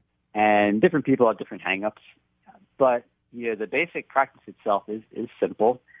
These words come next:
I encourage people to, to take a little bit of time just to take stock of your thoughts. You know, what's, what's on my mind today? Am I discouraged about something? Am I worried?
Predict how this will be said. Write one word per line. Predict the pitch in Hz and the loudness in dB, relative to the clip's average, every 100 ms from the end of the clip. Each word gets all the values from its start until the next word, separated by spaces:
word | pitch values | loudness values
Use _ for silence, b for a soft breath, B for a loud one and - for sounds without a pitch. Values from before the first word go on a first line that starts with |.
| b b - | b b -4
I | 120 131 | 0 0
encourage | 131 127 123 - | 2 2 2 -2
people | 131 - 117 - - | -8 -4 -6 -8 -6
to, | 104 101 98 95 90 - _ _ - | -2 0 -2 -4 -10 -12 _ _ -6
to | 120 | -6
take | - 127 127 | -2 -2 0
a | |
little | 120 120 117 | 0 0 0
bit | 107 104 | -2 -8
of | - | -6
time | 98 101 98 | -8 -8 -8
just | 92 | -18
to | - | -10
take | 104 - | -8 -8
stock | - 101 - | 0 0 0
of | 107 | -6
your | 95 | -6
thoughts. | - 80 123 - _ _ _ _ _ _ _ | 0 0 0 -8 _ _ _ _ _ _ _
You | 113 104 | -4 0
know, | 98 | 0
what's, | 95 107 - - | 2 -2 -2 -10
what's | 117 135 | -8 -2
on | |
my | 120 113 | 0 2
mind | 110 101 | 2 0
today? | - - - _ _ - 98 _ _ 113 | -6 -16 -18 _ _ -20 -20 _ _ -8
Am | 107 | -6
I | |
discouraged | 92 90 - 107 120 - | -6 -8 -2 2 2 0
about | 131 127 | -8 -6
something? | 123 113 117 | -10 -8 -8
Am | 85 | -8
I | |
worried? | - 92 101 101 101 | -4 0 2 2 0